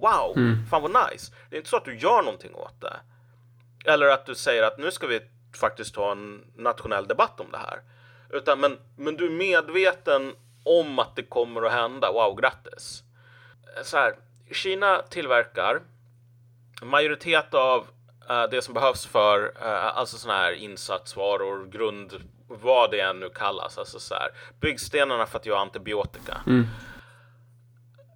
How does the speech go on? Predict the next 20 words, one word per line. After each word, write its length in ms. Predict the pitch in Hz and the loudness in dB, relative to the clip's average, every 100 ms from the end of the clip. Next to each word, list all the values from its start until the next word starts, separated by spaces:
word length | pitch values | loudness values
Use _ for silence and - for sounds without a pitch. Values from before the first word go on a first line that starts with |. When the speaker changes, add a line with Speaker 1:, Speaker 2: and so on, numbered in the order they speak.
| _ | _
Speaker 1:
Alltså 220 | 127 143 | 0 2
en 100 | 135 | 2
majoritet 500 | 139 139 135 139 110 | 4 2 0 -6 -6
av 60 | 104 | -4
världens 300 | - 98 101 | -4 -6 -10
antibiotikaproduktion 1040 | 95 90 95 - - - 95 - - - - - - - | -14 -10 -12 -10 -14 -14 -14 -16 -18 -18 -20 -20 -20 -14
är 180 | 98 92 | -8 -8
beroende 360 | 92 131 117 98 | -4 -4 -2 -2
av 40 | |
Kina 440 | - 95 87 85 87 - - | -4 -10 -10 -10 -10 -16 -16
till, 200 | 107 90 | -16 -16
till, 480 | - 98 90 - 82 - _ - | -12 -10 -10 -14 -20 -20 _ -10
alltså, 340 | 98 - 101 87 | -10 -6 -4 -4
så 160 | - | -8
att 80 | 90 | -12
du 60 | 98 | -12
inte 160 | 90 | -12
har 200 | 92 95 | -6 -2
antibiotika 600 | 82 71 - 71 - - - | -2 -6 -14 -14 -14 -16 -18
annars. 280 | - - | -16 -18